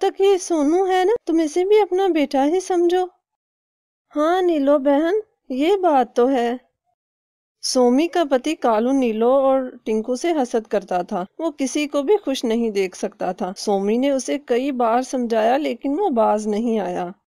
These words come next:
कालू ने कई बार सोमी को नीलो से दूर रहने को कहा।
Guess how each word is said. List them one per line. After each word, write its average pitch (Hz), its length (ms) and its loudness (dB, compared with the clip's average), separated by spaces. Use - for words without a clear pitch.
कालू 226 360 4
ने 311 160 0
कई 294 320 0
बार 254 320 2
सोमी 240 440 0
को 311 140 -4
नीलो 233 360 0
से 381 180 -4
दूर 240 300 -2
रहने 214 340 0
को 233 140 -6
कहा। 190 420 -4